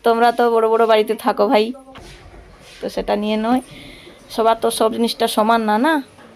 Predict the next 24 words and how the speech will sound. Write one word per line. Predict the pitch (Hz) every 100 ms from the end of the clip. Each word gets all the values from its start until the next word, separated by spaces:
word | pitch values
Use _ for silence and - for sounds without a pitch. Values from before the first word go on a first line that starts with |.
| -
আমি | 254 240
এইটাইতে | 226 226 247 269
সুখী। | - - 113 - _ _ _ - - - -
তো | 240 240 240
তোমার | 240 226
দাদাভাই | 220 214 220 226
জল | 202 220 214
ছেড়ে | 233 220
দিচ্ছে, | 214 - 220
ভর্তি | 214 - 214
করে | 220
নিচ্ছে, | 214 262
কারোর | 208 208
ট্যাঙ্কিতে | 208 208 208 233 208
জল | 202 202
থাকবে | 220 196 196
না, | 202
হয়তো | 196 196 202
চান | 202 196 196
করবে, | 196 202 202 - -
কাজে | 196 196
জল | 196
যাবে | 196 190 202
না। | 277 302